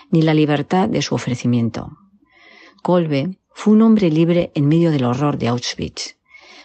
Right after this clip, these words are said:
porque su corazón estaba lleno de la fuerza y de la alegría de sentirse hijo amado de Dios y de su madre,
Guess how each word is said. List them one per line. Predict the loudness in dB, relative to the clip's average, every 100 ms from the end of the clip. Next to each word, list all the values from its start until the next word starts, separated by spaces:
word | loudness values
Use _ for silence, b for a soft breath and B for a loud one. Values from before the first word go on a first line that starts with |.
| B
porque | -6 -4
su | -4 -4
corazón | -2 -2 -2 -2 0 -2 -6
estaba | -8 -4 -2 0
lleno | 0 0 0 -2
de | -2
la | -4
fuerza | -4 -6 -6 -8 -10 -8
y | -4 0
de |
la | 0
alegría | 0 -2 -2 -2 -2 -2 -6 -6
de | -4
sentirse | -2 -2 0 -2 -2 -4 -4
hijo | -2 -2 -2
amado | -2 -2 -2 -4
de | -4
Dios | -2 -2 -2 -6 -14 b b b b -6
y | -4
de | -4
su | -4 -2
madre, | 0 -2 -6 -10